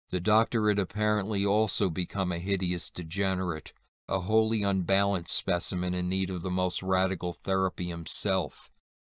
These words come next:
As I traced my way back through the house,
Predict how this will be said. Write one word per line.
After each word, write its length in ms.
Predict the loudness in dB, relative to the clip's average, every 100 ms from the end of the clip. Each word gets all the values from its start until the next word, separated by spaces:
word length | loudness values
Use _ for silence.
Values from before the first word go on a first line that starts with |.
| _
As 160 | -2 0
I 140 | 0
traced 420 | 0 2 2 2
my 160 | 0 2
way 240 | 2 2
back 380 | 2 2 0 -2
through 240 | -6 -4 -2
the 120 | -2
house, 500 | 0 0 0 -2